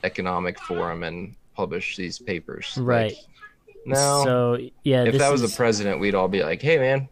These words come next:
Speaker 1: what, uh, what are you doing?
Speaker 2: What are you doing there, bud?
Speaker 1: Not, not, we're not really on board with this. Can you come back home and, uh, <laughs> can we talk about this?"
Speaker 2: Right. So it's saying, you know, the current version of the bill which they passed, or the article, is, it's a proposed,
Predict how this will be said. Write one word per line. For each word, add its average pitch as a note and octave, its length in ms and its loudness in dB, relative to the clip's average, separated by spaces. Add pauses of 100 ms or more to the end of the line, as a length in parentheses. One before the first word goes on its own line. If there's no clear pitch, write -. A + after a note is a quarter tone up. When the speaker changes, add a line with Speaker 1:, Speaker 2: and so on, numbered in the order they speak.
Speaker 1:
what, B2+ 260 2
uh, B2 180 6
what B2 160 6
are - 20 2
you B2+ 60 -2
doing? C3+ 360 2
Speaker 2:
What D#3 100 0
are - 20 6
you D#3+ 60 6
doing D#3+ 160 8
there, D3 120 10
bud? D3+ 200 10
Speaker 1:
Not, B2 360 -2 (300)
not, A#2+ 380 -2 (540)
we're B2+ 100 2
not C3 180 2
really B2 240 6
on A#2+ 140 4
board C3 180 4
with A#2+ 120 -2
this. - 420 2 (1120)
Can A#2 120 -6
you G2+ 80 -4
come C#3 220 0
back B2 240 2
home B2+ 340 2
and, G#2 240 0
uh, E2+ 280 2 (180)
<laughs> - 180 -20
can C3+ 220 -4
we - 80 -6
talk A#2 240 2
about B2+ 240 2
this?" B2+ 280 -4 (500)
Speaker 2:
Right. A#2+ 380 0
So C3+ 180 4
it's C3+ 260 2
saying, D#3+ 360 4
you C#3+ 80 0
know, B2 140 2
the B2+ 220 0
current F3+ 320 0
version C#3+ 260 4
of C3+ 60 2
the B2+ 80 2
bill B2 220 4
which A#2+ 140 2
they B2 80 0
passed, B2 280 2
or B2+ 100 2
the A#2+ 80 4
article, B2 440 2
is, A2+ 200 -2
it's B2+ 140 -6
a C3 40 2
proposed, D3 680 4